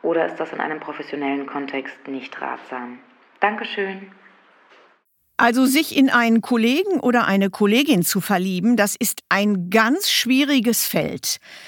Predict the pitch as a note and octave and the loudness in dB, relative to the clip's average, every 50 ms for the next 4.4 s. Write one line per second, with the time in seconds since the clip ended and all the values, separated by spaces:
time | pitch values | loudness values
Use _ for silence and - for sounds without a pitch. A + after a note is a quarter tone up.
0 | - - - - - A#3 A3+ A#3 A#3 A#3+ - - A3 - - - - C4 - B3+ | -20 -20 -20 -4 0 2 2 2 2 0 -2 -2 -4 -4 -2 -2 0 2 4 2
1 | D#4 G#4 - F#4+ F4+ E4+ - D4 D4 C#4+ - D4+ C#4+ - - A#3+ A#3 - - - | 2 2 -2 -4 -4 -2 2 2 0 2 0 -2 -4 0 0 0 0 0 -2 -2
2 | A#3 G3+ G3+ F#3+ F#3+ G#3 A#3+ B3+ B3 G3+ G3 F3+ F#3 G3+ G#3+ A#3 - - G3+ - | 0 2 2 2 2 4 2 2 2 2 0 0 0 0 0 -2 -2 -2 -2 -2
3 | - - - - F#3+ G3 E4 G#4+ - _ _ - - - - - - - F4 D#4+ | -2 -4 -4 -6 0 0 0 0 0 _ _ -6 -6 -6 -4 -4 0 2 2 4
4 | C#4+ A#3 F#3+ F3 D#3 D#3 G#3 C4+ | 4 4 4 4 4 4 4 2